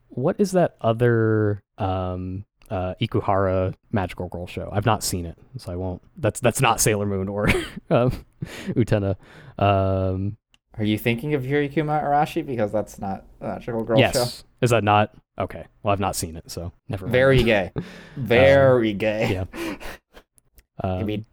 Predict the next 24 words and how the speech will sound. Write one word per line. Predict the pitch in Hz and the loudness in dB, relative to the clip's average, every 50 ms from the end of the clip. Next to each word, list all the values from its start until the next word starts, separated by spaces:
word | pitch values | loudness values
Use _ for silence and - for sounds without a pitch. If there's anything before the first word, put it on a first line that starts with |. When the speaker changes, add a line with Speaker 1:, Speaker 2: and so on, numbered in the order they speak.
| _ | _
Speaker 1:
but | - 214 | 4 4
yeah, | 233 123 98 | 6 6 4
so | 95 - 113 | 2 0 0
that, | 101 - 107 101 | 0 0 -2 -2
like, | 110 104 - | -2 -2 0
there's | 117 107 101 | 0 0 0
other | 95 90 90 | -2 -4 -6
stuff | - - - 90 - - | -6 -6 -6 -6 -4 -6
to | 95 | -8
check | - - 90 85 - | -8 -8 -8 -8 -8
out. | 92 87 87 92 | -8 -8 -6 -2
I | 101 | -2
guess | 107 104 - | 0 0 -2
if | 113 98 | -4 -6
you | 107 110 104 | -6 -8 -6
want | 98 101 104 101 92 98 | -4 -4 -4 -4 -4 -6
extremely | 104 - - - - - 104 98 95 95 95 92 92 | -8 -10 -10 -14 -16 -12 -10 -8 -8 -8 -6 -4 -4
edgy | 95 95 90 95 87 | -4 -4 -4 -6 -10
stuff, | - - - 90 87 85 - | -10 -8 -8 -8 -8 -10 -10
then | 92 87 85 | -12 -12 -10
there's | 87 87 87 - | -10 -12 -12 -10
Madoka, | - 87 87 85 90 - - 92 90 90 | -10 -12 -10 -10 -10 -10 -10 -10 -10 -10
and | 90 90 | -10 -12
then | 90 90 92 95 | -12 -12 -14 -14